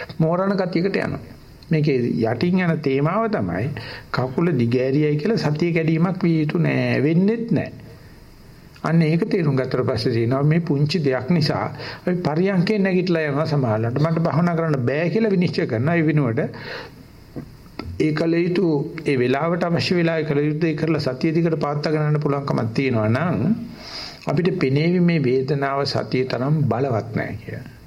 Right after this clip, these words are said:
අපිට පෙනේවි මේ හිතවිලි සතිය තරම් බලවත් නෑ කියලා.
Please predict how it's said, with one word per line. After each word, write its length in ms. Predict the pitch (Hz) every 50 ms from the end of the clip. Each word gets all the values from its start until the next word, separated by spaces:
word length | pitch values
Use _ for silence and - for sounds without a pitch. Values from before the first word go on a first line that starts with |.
| - - - - - -
අපිට 280 | - - 123 143 143 151
පෙනේවි 480 | 147 139 123 123 139 156 170 180 180 180
මේ 180 | 175 175 165 151
හිතවිලි 440 | 123 127 131 135 - 143 151 175 170
සතිය 340 | 165 135 123 131 - 139 131
තරම් 300 | - 127 123 123 127 117
බලවත් 400 | 113 113 117 117 127 147 147 -
නෑ 220 | - - 104 92 95
කියලා. 300 | - - - - -